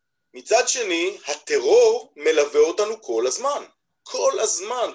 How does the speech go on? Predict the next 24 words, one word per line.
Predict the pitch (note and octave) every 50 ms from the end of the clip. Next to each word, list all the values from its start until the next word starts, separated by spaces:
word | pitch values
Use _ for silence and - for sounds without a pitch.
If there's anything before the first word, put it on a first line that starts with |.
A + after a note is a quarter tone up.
| - -
לאורך | D3 F3+ G#3 A3+ B3 A3 - -
כל | - - A3 A#3+ B3+
התהליך | B3 B3+ - G3+ F3+ F3 F#3+ G#3+ - G#3+
המדיני | G3+ F#3+ F#3+ - - C3 C3 C#3 D#3 F3 G3+
הזה, | G#3 G#3 G3+ A3+ A#3+ B3 -
יש | F3+ D#3 D#3+ G3 G3+ - - -
פיגועים, | G3 D#3+ C3 C3 C3 D3+ F#3 A3+ A3+ F#3+
בעיקר | D3+ D3+ D3 F#3+ A3
של | A3 - A3+ G3+
הגורמים | F3 - C3 C#3 C3 C#3 E3 G#3+ A3+ A3 A3 A3+ B3 _ _ _ _ _ _ _ _ _ _ _ _ _ _ _
שמתנגדים | - - - C#3+ D#3+ F3 F3 - F#3 F3+ E3 C#3+ C#3 B2+ - A3 C4 B3+ A3+
לדרך | F3 C#3+ - B2+ B2 A#2+ A#2 A2
של | - - B2 A2+
הפת"ח | A2 - - B2 A#2 - B2 - -
של | - B2 A#2
ערפאת, | A#2 A2 A2 G#2+ - - A#2 B2+ C#3+ E3+ F3+ -
כמו | - B2 B2 B2
חמאס | B2 - C3+ C3 B2 B2 B2+ B2+ A#2+ A#2+
וג'יהאד | A#2+ A#2 A#2+ B2+ C3 B2+
איסלאמי | C3+ B2+ - - C#3 C3+ C3+ C#3 C#3 C3 A#2+
וארגוני | B2 B2 A#2 A2 A#2 A#2+ C3 C#3
טרור | C#3 - C#3 B2+ B2+ C3 C3 B2+ B2
רדיקליים | A2 - A2+ - - - C3 B2+ B2+ A#2+ A#2
נוספים | A2 G#2+ - - - _ _ - F#2 F#2+ A2+ A#2+